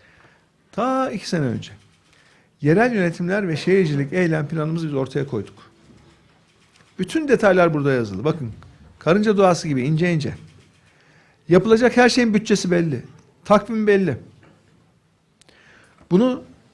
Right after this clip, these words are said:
her konuda uzman insanla ve devlet yönetme, belediye yönetme tecrübesi olan insanlarla beraber hazırladık. Bununla da yetinmedik.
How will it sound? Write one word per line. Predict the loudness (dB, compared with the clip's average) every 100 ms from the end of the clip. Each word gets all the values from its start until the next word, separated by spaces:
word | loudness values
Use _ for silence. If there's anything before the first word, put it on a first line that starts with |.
| _ _ _ _
her | -2 0 2
konuda | 0 0 0
uzman | 0 0 0 0
insanla | -2 -4 -4 -4 -6 -10 _ _ _ _ -4
ve | -4 -4 -2
devlet | -2 -2 -4 -4
yönetme, | -4 -2 -4 -4 -4
belediye | -4 -2 -4 -6
yönetme | -4 -6 -6 -10
tecrübesi | -6 -6 -4 -6 -8
olan | -6 -6
insanlarla | -8 -6 -4 -4 -4 -6 -8
beraber | -6 -4 -2
hazırladık. | -2 -6 -14 -18 -20 _ _ _ _ _ _ _ _ _ -20 _ _ _ _ _ _ _ _ _ _ _ _ _ _ -4
Bununla | 2 2
da | 4
yetinmedik. | 2 2 -4 -6 -12 -20